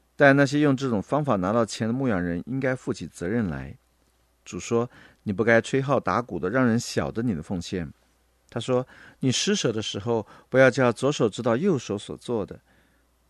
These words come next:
只要奉献，不要夸张。要叫你施舍的事行在暗中，你父在暗中查看，必然报答你。我们的奉献应该是单纯的给神，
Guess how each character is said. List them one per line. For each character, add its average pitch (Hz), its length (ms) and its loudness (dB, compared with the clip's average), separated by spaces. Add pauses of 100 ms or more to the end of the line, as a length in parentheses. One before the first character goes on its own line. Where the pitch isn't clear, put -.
(240)
只 - 120 -2
要 107 80 4
奉 120 200 -2
献， 117 300 0 (200)
不 110 80 -4
要 98 120 0
夸 110 240 -8
张。 123 300 -2 (1080)
要 165 120 6
叫 156 180 6
你 131 120 4
施 170 220 -2
舍 143 120 -2
的 101 100 -2
事 - 160 -6
行 117 220 -4
在 123 140 -2
暗 127 180 0
中， 123 240 0 (420)
你 117 100 0
父 143 200 0
在 127 160 4
暗 139 180 2
中 127 140 2
查 92 240 -6
看， 104 240 0
必 127 160 -6
然 107 180 0
报 113 160 -2
答 76 200 -6
你。 85 200 -8 (760)
我 113 100 0
们 120 80 4
的 127 80 0
奉 135 200 -2
献 127 220 0
应 147 60 -2
该 156 160 2
是 139 140 -6
单 175 240 0
纯 113 180 -4
的 110 80 0
给 80 140 -8
神， 80 420 -8